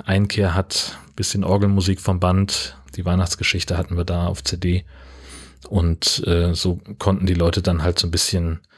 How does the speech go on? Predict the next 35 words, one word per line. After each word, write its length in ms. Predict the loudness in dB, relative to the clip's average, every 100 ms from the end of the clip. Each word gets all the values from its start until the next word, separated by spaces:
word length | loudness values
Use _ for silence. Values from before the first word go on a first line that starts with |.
| -20 _
zu 220 | -4 2 2
sich 280 | 2 0
finden, 420 | 0 0 2 2 2
zur 200 | 0 2
Ruhe 240 | 2 2
kommen. 380 | 2 2 2 2
Und 160 | 0
da 80 | -2
gab's 320 | 0 -2 0
tatsächlich 480 | -2 0 0 -2 -4
letztes 320 | -4 -2 0
Jahr 220 | 2 2 2
sehr 200 | 2 0
gutes 300 | -2 -2 -2
Feedback, 360 | -4 -2 -2 -2
dass 200 | -6 -4
die 60 |
gesagt 280 | -2 -2 -2
haben, 120 | -2
„Mensch, 160 | 0 0
das 140 | -2
ist 60 | 0
eigentlich 220 | 0 0
schöner 480 | -2 0 2 0 -2
als 180 | -2 0
sonst, 480 | 2 4 2 0 -4
wenn 200 | -2 -2
wir 80 |
hier 200 | 0 0
beim 160 | 0 -4
Krippenspiel 520 | -4 -4 -4 -2 -2
uns 440 | -2 -2 -2 -2 -6 -18 -20 -16 0
drängeln 420 | 2 4 2 2
und, 380 | 2 2 0 -2
äh, 200 | 2